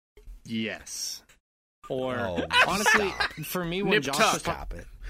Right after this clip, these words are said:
Speaker 1: <laughs> Law
Speaker 3: That's
Speaker 1: and
Speaker 3: a
Speaker 1: Order.
Speaker 3: callback.
Speaker 2: Under-,
Speaker 1: No, uh,
Speaker 2: understate its welcome, if anything.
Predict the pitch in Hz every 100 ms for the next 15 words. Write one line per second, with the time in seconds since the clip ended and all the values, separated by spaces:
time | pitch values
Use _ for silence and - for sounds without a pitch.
0 | - - - - - 494 466 831 494 -
1 | 415 - - - - - - - - -
2 | 247 - - - 415 - - - 220 240
3 | 220 - 113 117 202 170 117 185 185 156
4 | 139 151 170 151 147 - 196 240 185 -
5 | 135 127 127 123 117 120 107 139 123 90